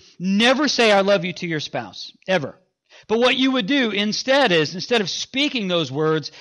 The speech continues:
you would just kinda come in and you would just, like, buy her flowers, or, or, or, you know, the, the husband would buy the wife flowers, or maybe the, the wife would buy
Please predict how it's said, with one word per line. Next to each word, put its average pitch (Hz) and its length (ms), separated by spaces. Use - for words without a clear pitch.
you 226 140
would 269 100
just 240 180
kinda 226 260
come 214 220
in 226 260
and 170 160
you 233 180
would 240 100
just, 220 180
like, 202 320
buy 202 220
her 185 80
flowers, 190 760
or, 147 180
or, 175 340
or, - 60
you 175 120
know, 180 160
the, 156 260
the 156 300
husband 185 300
would 175 120
buy 196 160
the 190 80
wife 190 220
flowers, 180 520
or 156 60
maybe 185 480
the, 180 140
the 185 80
wife 190 300
would 156 140
buy 180 500